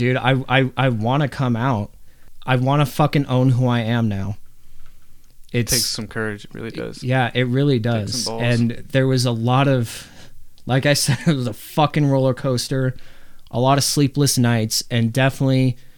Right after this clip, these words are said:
Speaker 1: some of it was not from my neurological disorder. Some of it was just from being like,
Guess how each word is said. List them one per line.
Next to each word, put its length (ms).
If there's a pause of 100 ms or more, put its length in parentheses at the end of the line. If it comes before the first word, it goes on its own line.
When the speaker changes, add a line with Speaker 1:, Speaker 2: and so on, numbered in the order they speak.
(220)
Speaker 1:
some 340
of 140
it 160
was 220
not 280
from 220
my 220
neurological 680
disorder. 460
Some 300
of 80
it 140
was 180
just 180
from 220
being 240
like, 360